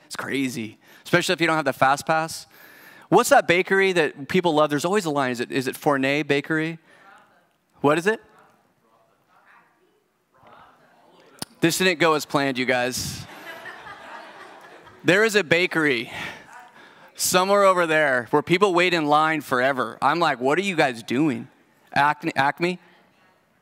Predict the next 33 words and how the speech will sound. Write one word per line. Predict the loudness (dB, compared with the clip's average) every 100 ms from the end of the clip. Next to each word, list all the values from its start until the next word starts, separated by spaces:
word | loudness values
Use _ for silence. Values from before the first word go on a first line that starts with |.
| _ _ _ _
Okay, | -4 -4 -4
this | -4 -4
is, | -4
stop. | -4 -4
It's | -6
okay. | -8 -8 -14
It's | -18
okay. | -18 -18 -20 -20 -20 -20 -18 -18 -18 -18 -18 -20 -18 -6
You | -2
can | 2
tell | 2
me | 2
later. | -2 -6 -8
I'm | -6 -2
sorry. | 0 -2 -4 -14 _ _ -20 -20 -20 -20 -20 -20 _ _ _ -20 _ -20 _ _ _ _ _ _ _ _ _ _ _ _ _ _ 0
People | 2 4
wait | 4 2
in | 0
line, | 0 0 -4 -8 -4
and | 0
you | 2
know | 2
why | 2
they | 2
wait | 0 0
in | 0
line? | -2 -2
Because | -2 0 0
they | 0 0
have | 2
a | 0
vivid | -2 -4 2 2 2 0 -2 -2
understanding | -2 -2 -4 -2 -2 0 0 -2 -6